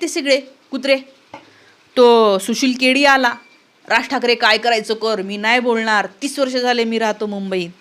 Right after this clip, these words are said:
एक भोजपुरी अभिनेता आलाय, तो पण म्हणतो, "मराठी बोलत नाही, हिम्मत असेल तर महाराष्ट्रातून काढून दाखवा." अरे बाबा, राज ठाकरे आणि उद्धव ठाकरे यांनी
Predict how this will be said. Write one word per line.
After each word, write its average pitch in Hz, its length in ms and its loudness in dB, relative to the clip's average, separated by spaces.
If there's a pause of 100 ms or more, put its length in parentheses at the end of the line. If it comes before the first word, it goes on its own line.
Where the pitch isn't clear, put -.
(640)
एक 190 120 -2
भोजपुरी 247 480 0 (200)
अभिनेता 240 480 2
आलाय, 247 260 2 (580)
तो 277 80 4
पण 294 160 6
म्हणतो, 254 300 4
"मराठी 220 380 4
बोलत 226 300 6
नाही, 233 260 2
हिम्मत 226 440 0
असेल 277 280 0
तर 370 100 -2
महाराष्ट्रातून 220 600 -4 (120)
काढून 247 320 4
दाखवा." 185 320 0 (1300)
अरे 247 260 6
बाबा, 208 500 4
राज 214 260 4
ठाकरे 262 260 -2
आणि 285 100 2
उद्धव 247 280 0
ठाकरे 233 300 0
यांनी 233 200 -2